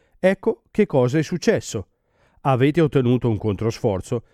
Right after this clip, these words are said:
il motivatore come motivatore, e l'avete usato nuovamente. Ma voi avete anche delle catene, non esiste nessuno che da qualche parte non abbia delle catene,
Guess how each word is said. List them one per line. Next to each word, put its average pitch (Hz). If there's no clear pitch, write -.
il 113
motivatore 104
come 101
motivatore, 120
e 165
l'avete 151
usato 156
nuovamente. 147
Ma 160
voi 123
avete 160
anche 175
delle 143
catene, 117
non 143
esiste 117
nessuno 107
che 107
da 98
qualche 110
parte 113
non 98
abbia 104
delle 98
catene, 90